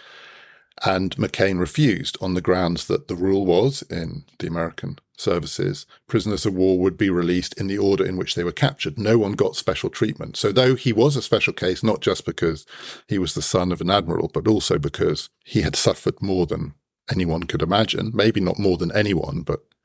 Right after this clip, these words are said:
unimaginably, he nonetheless refused to be released. And so he stayed, and he stayed for five years,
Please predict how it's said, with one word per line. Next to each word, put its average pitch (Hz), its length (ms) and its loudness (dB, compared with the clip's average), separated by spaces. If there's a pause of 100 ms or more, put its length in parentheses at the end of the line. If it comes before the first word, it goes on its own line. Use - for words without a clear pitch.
unimaginably, 82 800 0 (260)
he 123 140 2
nonetheless 104 520 4
refused 98 380 -2
to - 80 -16
be 90 100 -6
released. - 520 -10 (480)
And 104 140 -2
so 104 120 4
he 95 140 -6
stayed, - 540 0 (120)
and 101 100 -8
he 98 80 -8
stayed 107 300 2
for - 120 -10
five 90 340 0
years, 87 480 -6